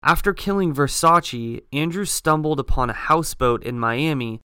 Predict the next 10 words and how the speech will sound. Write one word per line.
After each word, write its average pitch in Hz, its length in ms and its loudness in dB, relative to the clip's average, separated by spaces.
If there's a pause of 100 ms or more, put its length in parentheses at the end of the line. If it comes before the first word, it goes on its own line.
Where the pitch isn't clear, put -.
that 147 160 2
was 135 200 0
docked 143 400 2
only 135 240 -2
forty 151 480 -2
blocks 131 640 0
from 127 220 -6
the 120 100 -6
Versace 113 580 -4
mansion. 120 680 -8